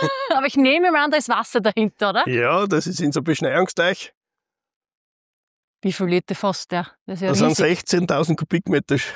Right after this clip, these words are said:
Speaker 2: Wasser drinnen, wenn er
Speaker 1: Mhm.
Speaker 2: voll ist. Jetzt ist er noch nicht ganz voll. Es gingen noch eineinhalb Meter hoch. Aber bis im Herbst ist er dann voll. Aus diesen kann man wiederum, das Verhältnis ist circa zwei Komma zwei, kann man dann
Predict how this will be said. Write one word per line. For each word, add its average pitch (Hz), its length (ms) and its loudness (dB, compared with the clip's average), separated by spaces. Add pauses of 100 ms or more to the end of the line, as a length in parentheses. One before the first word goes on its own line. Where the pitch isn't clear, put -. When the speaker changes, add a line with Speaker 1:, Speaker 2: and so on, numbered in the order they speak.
(120)
Speaker 2:
Wasser 147 360 0
drinnen, 196 340 0 (160)
wenn 170 200 4
er 170 80 4
Speaker 1:
Mhm. 180 40 -2
Speaker 2:
voll 190 200 4
ist. 220 160 -2
Jetzt 143 200 -2
ist 165 120 0
er 165 60 2
noch 160 120 4
nicht 160 120 0
ganz 160 240 -2
voll. 175 240 2 (180)
Es 147 160 -12
gingen 131 280 0
noch 127 180 2
eineinhalb 135 260 2
Meter 127 340 0
hoch. 143 240 0 (580)
Aber 120 200 2
bis 135 220 0
im 135 100 0
Herbst 123 340 -2
ist 127 120 0
er 131 80 0
dann 113 160 2
voll. 175 260 2 (1160)
Aus 139 120 -2 (100)
diesen 175 460 4 (160)
kann 143 240 -2
man 156 220 4
wiederum, 170 540 2 (100)
das 139 160 -6
Verhältnis 147 480 0
ist 165 160 -2
circa 151 260 0
zwei 127 240 0
Komma 139 240 0
zwei, 185 340 2 (1300)
kann 139 220 0
man 151 160 2
dann 139 360 2